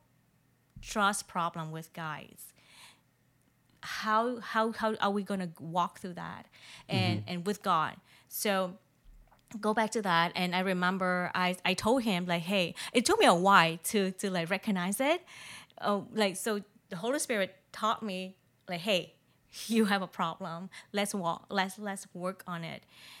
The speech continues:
Speaker 1: And then, then I took me a while to, like, "Okay, all right, I'm not gonna run around, um, or look away, but I will, will walk through it. We'll face it." And
Speaker 2: Yeah.
Speaker 1: now we're,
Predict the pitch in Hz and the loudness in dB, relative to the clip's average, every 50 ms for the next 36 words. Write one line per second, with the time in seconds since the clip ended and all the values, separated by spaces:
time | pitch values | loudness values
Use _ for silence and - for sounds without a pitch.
0 | - - 190 190 185 185 190 185 185 180 180 175 170 - - 175 180 226 233 233 | -12 -8 -6 -6 -4 -2 -2 0 0 -2 -2 -4 -8 -12 -14 -6 -2 -2 0 0
1 | 220 - 190 185 185 185 - 240 - - 214 202 196 190 180 170 165 170 175 180 | 0 0 -2 -2 -2 -4 -8 -12 -8 -6 -6 -6 -4 -4 -6 -6 -8 -6 -2 0
2 | 180 175 175 185 180 - 202 185 165 156 - 180 - - 156 135 135 - 180 185 | 0 2 0 -2 -4 -8 -10 -10 -10 -10 -10 -12 -14 -14 -14 -14 -14 -16 -18 -20
3 | _ _ _ _ _ _ _ _ _ - - 202 196 180 165 156 135 - - _ | _ _ _ _ _ _ _ _ _ -10 -8 -6 -4 -4 -4 -6 -8 -12 -18 _
4 | _ _ _ _ _ _ _ _ _ _ _ - 190 190 190 196 214 214 208 196 | _ _ _ _ _ _ _ _ _ _ _ -8 -6 -4 -4 -4 -4 -4 -4 -4
5 | 175 180 170 170 165 156 156 151 147 175 180 196 202 196 _ _ _ _ _ _ | -4 -4 -4 -4 -4 -6 -4 -6 -6 -8 -10 -14 -16 -18 _ _ _ _ _ _
6 | _ - - - _ _ _ - 196 185 185 180 175 170 175 175 175 - - 196 | _ -20 -20 -20 _ _ _ -8 -6 -4 -4 -4 -6 -8 -10 -10 -12 -10 -6 -6
7 | 185 180 180 175 175 180 175 180 175 185 175 170 156 180 175 180 175 190 175 170 | -4 -4 -4 -4 -6 -8 -10 -12 -12 -14 -14 -12 -12 -10 -10 -10 -8 -8 -6 -6
8 | 160 165 170 - - 220 220 - 180 170 180 185 190 190 196 190 185 185 - - | -6 -6 -8 -10 -12 -14 -10 -10 -6 -4 -4 -2 -2 -2 0 -2 -2 -4 -8 -16
9 | - 175 180 180 202 208 185 185 170 170 170 180 - - - - - 185 165 160 | -14 -8 -2 0 2 2 2 2 2 2 2 2 0 -10 -18 -10 -6 -6 -4 -4
10 | 151 - - _ _ _ _ - - 185 180 - - 185 180 180 - 175 151 - | -6 -8 -12 _ _ _ _ -8 -8 -8 -8 -2 0 0 0 0 0 -4 -6 -8
11 | _ _ _ _ _ _ _ _ _ _ _ _ - - 214 - 196 208 214 214 | _ _ _ _ _ _ _ _ _ _ _ _ -4 2 4 6 8 8 8 8
12 | 214 208 196 170 175 185 180 190 202 202 202 202 202 202 196 196 | 8 6 4 0 -6 -8 -4 -2 0 0 2 0 0 0 -2 -6